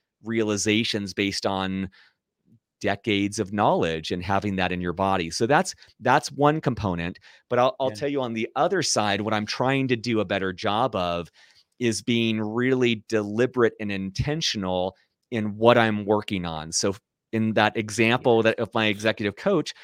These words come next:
Speaker 1: I, I've decided, okay, for the next three months,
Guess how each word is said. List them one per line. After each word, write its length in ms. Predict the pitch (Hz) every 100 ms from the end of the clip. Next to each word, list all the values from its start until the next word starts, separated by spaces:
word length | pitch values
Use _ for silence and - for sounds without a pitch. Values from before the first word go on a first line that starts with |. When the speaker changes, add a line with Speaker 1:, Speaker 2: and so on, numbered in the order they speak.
| - - _ -
Speaker 1:
I, 220 | 107 123 -
I've 200 | 113 120
decided, 440 | 131 - 120 123
okay, 320 | 113 117 92 92
for 140 | -
the 120 | 92
next 580 | 98 98 104 131 - - -
three 340 | - 104 101 127
months, 560 | 117 85 92 - -